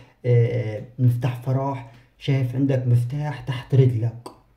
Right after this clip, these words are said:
تحت رجلك يا برد الأسد هذا المفتاح. يعني انت لو خدت بالك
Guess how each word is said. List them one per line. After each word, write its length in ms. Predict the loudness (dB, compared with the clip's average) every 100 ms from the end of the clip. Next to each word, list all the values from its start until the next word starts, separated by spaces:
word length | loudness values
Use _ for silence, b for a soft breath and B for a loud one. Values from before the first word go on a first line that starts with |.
| _ _
تحت 280 | -14 -10 -4
رجلك 300 | -2 -2 0
يا 60 |
برد 220 | 2 2 0
الأسد 360 | -2 -2 -2
هذا 240 | 0 2 4
المفتاح. 840 | 2 0 0 0 0 -6 -16 -20 b b b b b -6
يعني 180 | -2 -2
انت 100 | -2
لو 100 | -4
خدت 340 | -4 -6 -2
بالك 640 | 0 2 2 0 -6 -8